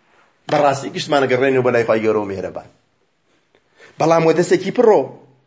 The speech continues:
وە دەستێکی بازۆ، وە ڕوویەکی باشۆ، وە عەمەڵێکی باشۆ کە لە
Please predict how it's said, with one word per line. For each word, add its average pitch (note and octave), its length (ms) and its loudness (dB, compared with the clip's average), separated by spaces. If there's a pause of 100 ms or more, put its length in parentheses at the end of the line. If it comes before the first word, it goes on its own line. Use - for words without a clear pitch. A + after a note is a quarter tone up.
(880)
وە G3+ 140 6
دەستێکی A#3+ 460 0
بازۆ، A3+ 380 0 (1080)
وە A3 140 6
ڕوویەکی C4+ 500 4
باشۆ، B3+ 340 4 (160)
وە B3+ 60 6 (100)
عەمەڵێکی C4 520 2
باشۆ A3 360 2 (380)
کە C4 140 -2
لە B3 80 4